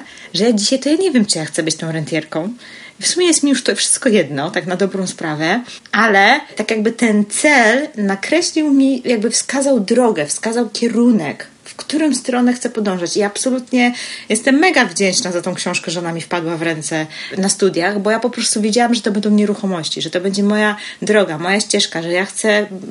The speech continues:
próbować różnych rzeczy. I ja faktycznie w tych nieruchomościach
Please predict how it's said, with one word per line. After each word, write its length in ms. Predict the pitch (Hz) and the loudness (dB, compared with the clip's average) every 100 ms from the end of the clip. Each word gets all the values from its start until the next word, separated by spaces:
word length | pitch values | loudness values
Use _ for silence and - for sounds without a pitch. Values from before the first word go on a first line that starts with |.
| 156 196 | -8 -4
próbować 440 | 214 208 208 202 | -2 0 0 0
różnych 320 | 196 185 196 | -2 0 0
rzeczy. 320 | 190 202 - 175 | 0 0 2 0
I 60 | |
ja 80 | 190 | -2
faktycznie 460 | 196 214 233 - 220 | -4 -4 -2 -2 -4
w 60 | |
tych 180 | - 220 | -4 -2
nieruchomościach 640 | 240 240 226 233 233 240 | 0 0 -2 -4 -2 -4